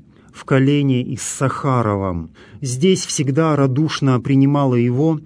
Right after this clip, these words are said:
угощала и давала ему ночлег в своем доме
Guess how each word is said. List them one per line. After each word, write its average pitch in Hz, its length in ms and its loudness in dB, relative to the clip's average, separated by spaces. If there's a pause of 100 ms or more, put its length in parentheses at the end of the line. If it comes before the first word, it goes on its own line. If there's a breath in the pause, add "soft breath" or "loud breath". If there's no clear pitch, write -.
(260 loud breath)
угощала 143 640 0
и 135 140 -4
давала 131 400 0
ему 123 220 0
ночлег 156 520 -2
в - 80 -14
своем 127 460 0
доме 143 380 2